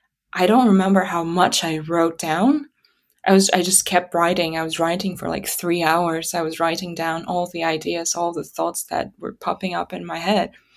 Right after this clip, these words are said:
And I saw things, um, and so I made some connections to,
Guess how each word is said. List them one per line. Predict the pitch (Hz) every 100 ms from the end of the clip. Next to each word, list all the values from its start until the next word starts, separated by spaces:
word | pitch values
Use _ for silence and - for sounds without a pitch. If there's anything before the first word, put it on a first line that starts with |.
| _ _ _ _ _ -
And | 185
I | 170
saw | 156 - - 208 233
things, | 233 190 175 170 180 185 - - - -
um, | 185 175 175 - 196 196 - _
and | 190 180 180 - - - _ _ _ _ _ _
so | - - 185 185
I | -
made | 175 180 190
some | 190 196
connections | 190 175 170 - - 170 165 -
to, | - 175 170 165 170